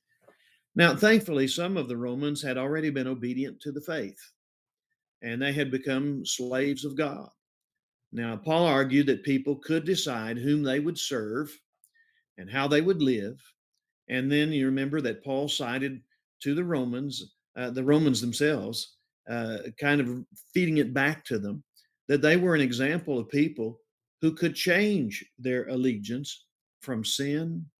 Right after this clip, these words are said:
to God. That's important. Romans chapter six, beginning in verse sixteen, says, "Do you not know that to whom you present yourselves slaves to obey, you are that one's slaves whom you obey,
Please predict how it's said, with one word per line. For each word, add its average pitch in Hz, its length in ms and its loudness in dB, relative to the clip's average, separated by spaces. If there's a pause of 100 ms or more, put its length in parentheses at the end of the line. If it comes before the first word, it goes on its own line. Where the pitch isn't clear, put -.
(420)
to 143 80 -8
God. 151 500 -6 (720)
That's 143 240 -4
important. - 520 -8 (720)
Romans 214 400 8
chapter 147 360 -2
six, 131 480 -6 (420)
beginning 151 380 0
in 131 100 0
verse 120 260 -6
sixteen, 139 480 -4
says, 117 320 -6 (1200)
"Do 147 100 2
you 196 160 0
not 190 260 -2
know 104 400 -8 (480)
that 139 200 -2
to 131 100 -6
whom 196 260 0
you 151 140 2
present 135 440 -4
yourselves 127 500 -4
slaves 160 800 -4
to 147 140 -2
obey, 104 520 -6 (500)
you 156 240 4
are 143 180 2
that 139 260 0
one's 143 440 -2
slaves 117 540 -4
whom 190 440 2
you 107 220 -4
obey, 95 420 -10